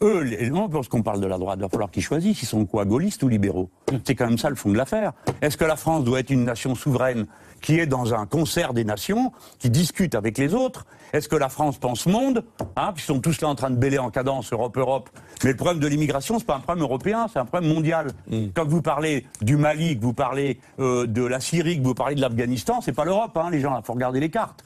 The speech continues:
Speaker 1: c'est le monde. Donc, est-ce que la droite, elle est gaulliste ou est-ce qu'elle est libérale ? Parce que si elle est libérale, elle chante la même chanson que les autres. Et à la
Speaker 2: Mm.
Speaker 1: fin, quand ils arrivent au pouvoir, ils font comme les autres.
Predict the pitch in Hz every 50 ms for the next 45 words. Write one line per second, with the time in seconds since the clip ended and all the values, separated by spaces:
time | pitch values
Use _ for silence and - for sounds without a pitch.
0 | - - - - 147 151 160 151 139 135 127 107 92 82 - - - - - -
1 | 147 143 135 - - 196 190 - - 196 170 160 151 135 135 135 135 127 117 -
2 | - - - - - - - 143 139 131 135 120 104 87 - _ _ _ _ _
3 | _ _ _ _ _ _ _ _ _ _ _ _ _ - 113 107 139 151 220 262
4 | 277 - - - - - - 139 151 156 - - 139 143 170 190 196 160 131 131
5 | 165 151 131 127 131 131 110 - 104 92 - - 127 - - 240 233 220 190 170
6 | 156 160 143 139 131 170 202 226 226 208 - - 135 127 - - 165 139 - 127
7 | 131 180 202 160 - 156 160 - - 190 180 151 - 156 147 139 147 139 113 -
8 | - - - - - 120 131 143 160 202 185 165 147 - - 170 151 - 165 156
9 | 151 135 135 127 120 107 - 131 127 160 190 208 214 208 - - 175 - - 208
10 | 190 - 170 160 160 151 127 127 170 165 -